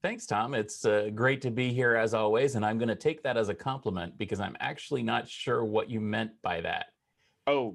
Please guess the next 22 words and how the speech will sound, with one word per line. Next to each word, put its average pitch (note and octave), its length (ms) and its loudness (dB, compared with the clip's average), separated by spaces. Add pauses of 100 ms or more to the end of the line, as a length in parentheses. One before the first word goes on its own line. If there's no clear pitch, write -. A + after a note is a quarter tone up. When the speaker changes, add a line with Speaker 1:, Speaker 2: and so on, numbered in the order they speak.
Speaker 2:
you're, D3 400 0
you D3 140 0
should D#3 140 0
absolutely D3+ 400 2
take B2+ 200 0
it A2+ 60 -6
as G#2+ 80 -2
a G2+ 60 -8
compliment G2 480 -2
because G#2+ 220 -6
I B2+ 40 4
was B2+ 100 -4
thinking, C#3 360 -2
uh, G#2+ 240 4 (120)
more G3 280 2
like F3 220 2
robot. A2+ 540 0 (100)
Um, G2 420 -2
although C3+ 640 2
you D#3 240 -2
are F3 200 4
not F3+ 440 0